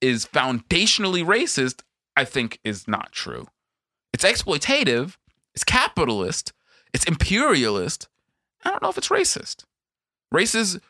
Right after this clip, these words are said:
race is, is just a byproduct of the people being here being not white. I think that they would have exploited the Native Americans even if they were white. It's just the fact that they were Native Americans allowed them to use the tool of racism to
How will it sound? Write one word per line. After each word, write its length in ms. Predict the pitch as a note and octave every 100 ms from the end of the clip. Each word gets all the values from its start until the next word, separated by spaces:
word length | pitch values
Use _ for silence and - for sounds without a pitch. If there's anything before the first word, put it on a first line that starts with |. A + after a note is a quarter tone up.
| -
race 220 | F3+ A#3
is, 240 | G3 C#3+ -
is 100 | D3
just 180 | D3 D3+
a 40 |
byproduct 600 | C3 C#3 D3+ - C#3 C#3
of 200 | B2 A2+ - _ -
the 60 | A#2+
people 320 | F3 D#3+ C#3
being 240 | C3 C#3+
here 340 | C#3 B2 A2+ -
being 180 | B2 A#2
not 220 | A2 F2+
white. 260 | A2 A2 - _ _ _ -
I 140 | F#3+
think 200 | C4 F4+
that 60 | B3
they 100 | A3
would 120 | G#3
have 100 | F#3
exploited 520 | E3 - D3 D#3+ D3+
the 80 | C#3
Native 260 | C3 C#3 C3
Americans 960 | B2 B2 B2 A#2+ A#2 A2+ A2 G#2 - - _ _ _ _ _ _ _ _ _ D#3
even 200 | D3+ D3
if 100 | -
they 120 | B2
were 180 | A2 F#2+
white. 360 | A2 G#2+ D2+ _ _ _ -
It's 140 | C#3
just 160 | D#3 -
the 80 |
fact 220 | - D#3 C#3+
that 60 |
they 120 | C#3+
were 100 | C3+
Native 240 | C3 C3 A#2
Americans 720 | A#2+ C3+ B2+ A#2 - A2 - - - - _ A#2+
allowed 300 | B2+ B2+ A#2+
them 120 | A#2
to 100 | A#2
use 180 | B2+ G#2+
the 60 |
tool 280 | - D3 B2+
of 80 | A2+
racism 520 | E3 G3+ C3 A#2+ A#2
to 120 | -